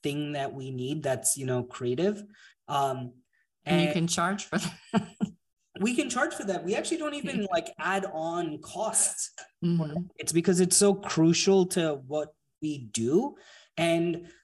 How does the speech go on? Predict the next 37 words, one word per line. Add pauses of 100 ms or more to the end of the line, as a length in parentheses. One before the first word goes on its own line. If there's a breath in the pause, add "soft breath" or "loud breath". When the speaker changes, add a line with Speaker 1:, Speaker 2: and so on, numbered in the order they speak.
(440 loud breath)
Speaker 1:
for
a
lot
of
the
partners,
it's
like,
"Hey,
how
do
you
run
this
Facebook
ad?
How
do
I
make
ads?
How
do
I
do,"
you
know?
And
it's
like,
"No,
we'll
do
it
for
you."
Like,